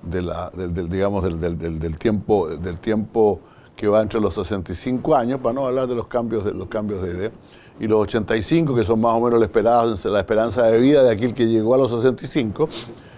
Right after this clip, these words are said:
y por lo tanto entregan una pensión bastante más grande porque no se hacen, no, no, esto no se divide, su plata no se divide por cuarenta y cinco, como hasta ahora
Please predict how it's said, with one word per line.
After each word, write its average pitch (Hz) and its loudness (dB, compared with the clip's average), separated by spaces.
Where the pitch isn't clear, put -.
y 127 -4
por 131 2
lo 139 4
tanto 190 2
entregan 131 4
una 127 2
pensión 113 2
bastante 120 0
más 113 4
grande 131 4
porque 113 2
no 110 0
se 101 0
hacen, 113 0
no, 113 0
no, 113 2
esto 113 0
no 113 2
se 117 2
divide, 117 4
su 107 -4
plata 135 2
no 123 0
se 110 2
divide 127 4
por 123 0
cuarenta 110 0
y - -8
cinco, 139 -2
como 104 -4
hasta 101 -2
ahora 113 2